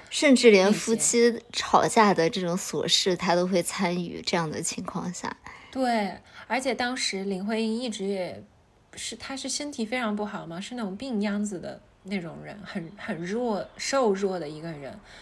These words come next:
Speaker 2: 她肯定也看过她不好看的样子啊，就这样她看的其实是一个完整的人，一个很丰富的人了，而不是一个形象而已。就真的是一种守护的心情吧。然后特别是后来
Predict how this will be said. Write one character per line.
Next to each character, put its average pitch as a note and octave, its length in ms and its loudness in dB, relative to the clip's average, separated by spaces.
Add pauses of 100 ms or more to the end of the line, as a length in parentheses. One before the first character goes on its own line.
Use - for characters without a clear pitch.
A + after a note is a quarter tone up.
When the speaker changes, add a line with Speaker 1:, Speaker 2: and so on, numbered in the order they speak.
(360)
Speaker 2:
她 D#4 120 2
肯 B3+ 180 -2
定 A#3+ 220 -2
也 F3+ 120 0
看 B3 300 -4
过 G3+ 160 -4
她 F#3+ 480 -6
不 - 80 -8
好 G3+ 180 -6
看 B3 240 -4
的 A3 100 0
样 G#3+ 340 -2
子 F3+ 160 -14
啊， D#3+ 360 -12 (160)
就 E4+ 140 -2
这 E4 160 0
样 D4+ 100 4
她 B3+ 140 2
看 C4+ 240 0
的 A3 80 2
其 G#3 160 0
实 A3 80 0
是 A#3+ 140 -4
一 A3+ 60 -4
个 A3 100 -2
完 F3 320 -6
整 E3+ 200 -10
的 A#2 80 -14
人， C3+ 280 -14
一 F3+ 100 -10
个 A3 240 -4
很 G3+ 180 -12
丰 G#3+ 300 -8
富 C#4 180 -10
的 A#3 120 -4
人 E3+ 200 -6 (160)
了， F#3 220 -8
而 F3 80 -6
不 F#3 220 -12
是 G#3+ 240 -2
一 F#3 120 -8
个 G3+ 140 -6
形 E3 320 -10
象 A3 260 -6
而 E3 220 -12
已。 E3 260 -14 (200)
就 D#4 240 2
真 C4+ 200 -2
的 D4 140 2
是 C4 180 -6
一 A#3 120 -2
种 G3 200 -2
守 E3+ 360 -6
护 A#3+ 180 -8
的 G3 140 -4
心 G3 260 -6
情 G3+ 240 -8 (120)
吧。 D#3 220 -14 (380)
然 G3 100 -4
后 A#3+ 220 0
特 - 180 -4
别 C4+ 140 2
是 A#3 140 -4
后 B3+ 220 -2
来 G3 200 0